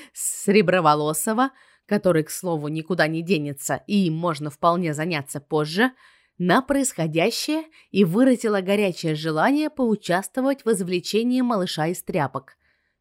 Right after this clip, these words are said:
Тот, кто его пеленал, явно долго тренировался на мумиях. Куда там полуслепым старухам с их старческими, трясущимися, скрюченными артритом пальцами справиться с такой сложной задачей?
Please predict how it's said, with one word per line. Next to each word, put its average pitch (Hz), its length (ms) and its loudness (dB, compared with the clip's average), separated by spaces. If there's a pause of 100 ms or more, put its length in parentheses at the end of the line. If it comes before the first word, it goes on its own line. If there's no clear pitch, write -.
(120)
Тот, - 220 4
кто - 180 -6
его 175 260 0
пеленал, 160 600 0 (180)
явно 196 560 6
долго 233 420 2
тренировался 190 800 0
на 180 160 -2
мумиях. 156 460 -2 (580)
Куда 208 400 4
там 147 180 -6
полуслепым 180 760 -2
старухам 160 640 0 (180)
с - 120 -8
их 180 140 -4
старческими, 175 800 -4
трясущимися, 175 800 -4
скрюченными 180 720 -2
артритом 175 520 -4
пальцами 269 640 0 (200)
справиться 254 640 0
с - 140 -6
такой 190 360 -2
сложной 185 440 -6
задачей? 160 640 -2